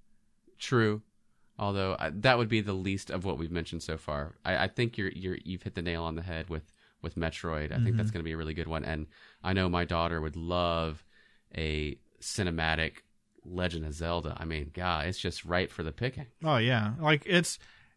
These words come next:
Speaker 2: you, you know, I feel bad for Nintendo because, you know, when they were putting out, like, the cartoons in the eighties, and then they did the Mario Super Show, you know, like, they're just,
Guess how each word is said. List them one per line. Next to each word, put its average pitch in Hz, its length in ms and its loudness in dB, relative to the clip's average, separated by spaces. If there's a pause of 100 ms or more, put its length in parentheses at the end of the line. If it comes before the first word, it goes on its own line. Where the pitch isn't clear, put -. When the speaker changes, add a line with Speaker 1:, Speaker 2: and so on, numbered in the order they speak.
(120)
Speaker 2:
you, 196 220 4 (540)
you 180 120 4
know, 175 80 6
I 175 100 8
feel 220 180 8
bad 165 240 8
for 143 120 4
Nintendo 131 420 6
because, 113 500 6 (460)
you 165 100 4
know, 123 80 6
when 127 160 8
they 147 140 8
were 147 160 8
putting 147 360 6
out, 127 300 6
like, 117 140 4
the 120 100 2
cartoons 120 500 8
in 113 100 6
the 110 120 6
eighties, 107 560 2 (520)
and 120 160 4
then 113 100 6
they 113 100 6
did 107 200 2
the 110 60 2
Mario 110 300 4
Super 107 300 0
Show, 113 460 2 (1000)
you 196 160 -2
know, 110 320 0
like, 123 340 2 (840)
they're 170 160 8
just, 180 360 8